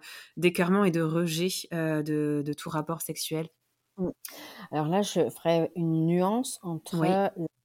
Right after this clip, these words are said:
Speaker 2: contrainte,
Speaker 1: Oui.
Speaker 2: heu, donc faire, heu, quelque chose, enfin, f-, avoir un acte, un rapport sexuel, heu, sous la contrainte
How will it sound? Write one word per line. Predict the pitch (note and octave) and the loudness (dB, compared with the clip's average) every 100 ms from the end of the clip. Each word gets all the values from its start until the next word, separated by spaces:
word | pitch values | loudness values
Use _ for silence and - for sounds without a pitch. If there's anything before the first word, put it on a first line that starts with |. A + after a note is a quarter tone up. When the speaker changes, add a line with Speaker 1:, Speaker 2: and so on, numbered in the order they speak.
| _ | _
Speaker 2:
contrainte, | - - F#3+ C4 - - _ _ _ _ _ | -8 -2 0 -2 -4 -10 _ _ _ _ _
Speaker 1:
Oui. | E3+ D#3 - - _ _ _ _ _ _ - | 0 0 -2 -16 _ _ _ _ _ _ -2
Speaker 2:
heu, | E3+ D#3+ D#3 D3+ D3 C#3+ C#3+ C#3+ | 2 4 4 2 2 0 -2 -4
donc | D3+ E3 - | -2 -4 -4
faire, | - - G3+ F#3+ E3+ - - | -10 -4 4 4 4 -2 -6
heu, | D#3+ D#3 C#3+ D3 C#3+ C#3+ D3+ - | -2 0 0 0 -2 -4 -8 -8
quelque | D3+ - | -10 -8
chose, | D3+ F3 D3+ - | -8 -8 -8 -10
enfin, | - B2 | -8 -8
f-, | - - - | -10 -18 -8
avoir | D#3 E3+ E3+ | -2 0 2
un | D#3+ E3 | 2 2
acte, | E3 - - | -2 -6 -6
un | D#3+ D3+ - D3+ | -4 -4 -4 -4
rapport | E3 F#3+ - | -2 -2 -4
sexuel, | E3+ - E3 D#3 C#3+ - _ | -10 -8 -6 -4 -4 -8 _
heu, | D3+ C#3+ C#3 C#3+ | -10 -8 -10 -12
sous | - - - | -14 -14 -4
la | E3 | -4
contrainte | D#3 F3 D#3+ - F3+ D#3+ - | -2 -4 -6 -4 -4 -4 -10